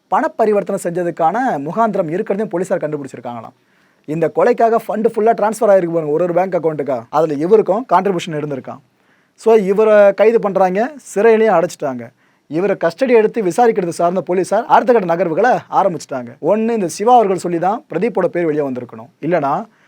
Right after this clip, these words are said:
இதோ இருக்காரு, இந்த ஒட்டுமொத்த ஸ்கெட்சுக்கும் ஒரு செகண்ட் மாஸ்டர் மைண்டா பார்க்கப்பட்டுட்டு இருக்க அட்வொகேட் அருள், இவர் சொல்லி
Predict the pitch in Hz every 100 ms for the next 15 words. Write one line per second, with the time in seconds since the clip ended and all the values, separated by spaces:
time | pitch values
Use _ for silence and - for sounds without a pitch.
0 | _ _ _ 139 196 240 208 127 120 _
1 | _ _ - 139 139 156 156 226 208 190
2 | 175 - 170 226 240 254 160 123 - _
3 | _ 147 143 202 240 214 185 - 190 190
4 | 175 175 180 165 160 151 156 190 233 -
5 | _ - 151 165 156 143 165 117 - _
6 | _ _ _ _ 139 202 262 226 175 165